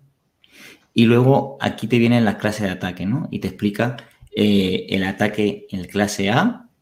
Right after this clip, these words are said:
¿vale? Eh, aquí te puede, te dice, por ejemplo, eh, "es ejecutado con ocho núcleos y puede obtener hasta cuatro mil hashes". La clase B puede generar hasta un millón de hashes, ¿no? Con la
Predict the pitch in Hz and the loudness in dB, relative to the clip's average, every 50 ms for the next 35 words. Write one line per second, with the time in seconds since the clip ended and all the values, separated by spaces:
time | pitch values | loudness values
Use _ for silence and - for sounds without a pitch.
0 | _ _ _ _ _ _ - - - - - 92 92 101 131 180 208 - _ _ | _ _ _ _ _ _ -8 -8 -8 -6 -6 -4 -2 -2 -2 -4 -6 -8 _ _
1 | _ _ _ _ _ _ _ _ _ _ _ - 90 87 90 92 92 90 - - | _ _ _ _ _ _ _ _ _ _ _ -10 -8 -8 -6 -6 -8 -8 -10 -10
2 | - - 101 101 95 95 92 - - 92 92 90 - - 90 87 87 90 - - | -10 -8 -6 -4 -4 -4 -6 -6 -6 -6 -6 -4 -6 -6 -6 -6 -6 -4 -2 -2
3 | 98 95 90 - 98 95 95 92 87 - - - _ _ _ _ - 101 98 98 | -2 -2 -2 -2 -2 -2 -2 -2 -4 -6 -10 -16 _ _ _ _ -2 0 2 2
4 | 95 95 92 95 92 92 85 - - - _ _ _ _ _ _ - - - - | 2 0 0 -2 -2 -2 -4 -6 -10 -16 _ _ _ _ _ _ -14 -14 -6 -2
5 | 101 98 95 98 101 98 - 98 95 92 - 101 95 - 95 92 98 107 113 110 | -2 0 2 4 4 4 4 2 2 4 2 2 0 0 0 2 4 2 2 4
6 | - 123 120 120 120 123 127 - - 104 101 107 104 98 101 - 104 101 101 92 | 2 2 4 2 2 -2 -4 -4 -4 -2 2 2 2 2 2 0 0 0 0 -2
7 | 90 - 98 95 92 95 92 95 95 92 - - 110 120 - - 139 143 139 - | -2 -2 -2 -2 -2 -2 -2 -2 -4 -4 -6 -6 -6 -4 -4 -4 -4 -4 -6 -10
8 | - _ _ _ - 101 98 - 98 95 92 - 92 95 104 117 139 170 180 - | -18 _ _ _ -6 -6 -2 0 0 0 0 0 0 2 4 4 2 2 -2 -6
9 | - _ _ _ _ _ _ _ 104 101 - - 104 101 95 - - 98 95 95 | -14 _ _ _ _ _ _ _ 0 0 2 4 2 2 2 2 2 2 2 4
10 | 92 92 92 90 90 - 117 123 127 - 156 156 - 104 113 123 131 117 104 95 | 2 2 2 0 0 0 -2 0 0 -2 -4 -2 -2 0 0 0 0 0 0 0
11 | 90 87 - - - | 0 -2 -6 -8 -14